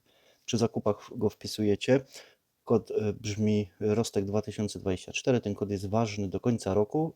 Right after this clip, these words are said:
i jest wielokrotnego użytku. Y, i to będzie w sumie na tyle.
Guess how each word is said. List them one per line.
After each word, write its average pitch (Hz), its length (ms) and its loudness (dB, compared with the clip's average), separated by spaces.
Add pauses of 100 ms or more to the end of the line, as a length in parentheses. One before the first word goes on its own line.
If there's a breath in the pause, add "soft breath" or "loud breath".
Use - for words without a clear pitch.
i 101 60 -6
jest 101 200 -2
wielokrotnego 104 640 -2
użytku. 104 480 -4 (1300 soft breath)
Y, - 60 -8 (540)
i 185 140 2
to 147 180 6
będzie 107 240 6
w - 60 -8
sumie 110 180 4
na 107 120 6
tyle. 85 240 -2